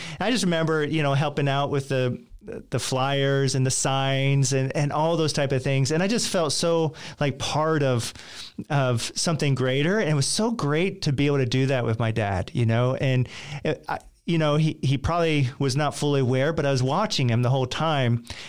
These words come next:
on how did he engage, how, what was his ethic, wh-, how did he do things? Did he do things meticulously and, and with, or did he just, um, you know,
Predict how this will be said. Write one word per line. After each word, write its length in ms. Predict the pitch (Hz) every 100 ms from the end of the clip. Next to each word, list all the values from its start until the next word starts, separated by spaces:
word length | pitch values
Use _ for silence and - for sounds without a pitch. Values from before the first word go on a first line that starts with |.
| - -
on 360 | 135 131 127 - - -
how 180 | - 160
did 160 | 185 160
he 400 | 151 135 131 - _ _
engage, 600 | 147 139 135 139 135 120
how, 220 | 104 151
what 200 | 147 151
was 180 | 160 135
his 240 | 165 151 139
ethic, 460 | 113 110 110 101
wh-, 220 | 135 135 110
how 220 | 135 156
did 160 | 156
he 240 | 127 139 135
do 260 | 127 135
things? 480 | 139 131 120 117 -
Did 260 | 131 127 131
he 220 | 127 120 - - -
do 160 | - 143
things 420 | 139 139 131 -
meticulously 1080 | 143 120 160 151 143 135 123 131 131 131 127
and, 220 | 117 117 -
and 280 | 123 117
with, 340 | 131 127 117 - - - -
or 100 | 139
did 180 | 131 127
he 160 | 139
just, 320 | 127 139 - - - - -
um, 420 | 131 123 117 120 - _ _ -
you 160 | 151 131
know, 320 | 123 127